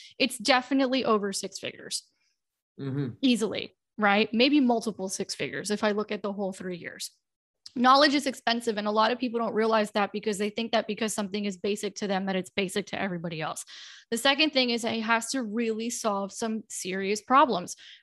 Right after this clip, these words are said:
Speaker 1: We can charge a lot of money for what we offer because it solves a big fucking problem. That problem being, particularly, we work with a lot of women specifically,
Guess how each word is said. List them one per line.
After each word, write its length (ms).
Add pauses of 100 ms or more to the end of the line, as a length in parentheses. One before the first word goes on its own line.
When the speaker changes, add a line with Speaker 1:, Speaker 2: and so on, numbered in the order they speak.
Speaker 1:
We 220
can 160
charge 260
a 60
lot 160
of 80
money 340
for 180
what 160
we 140
offer 380
because 340
it 100
solves 300
a 80 (120)
big 200 (220)
fucking 340
problem. 560 (360)
That 220
problem 460
being, 460 (120)
particularly, 460
we 60
work 160
with 120
a 60
lot 180
of 60
women 420
specifically, 800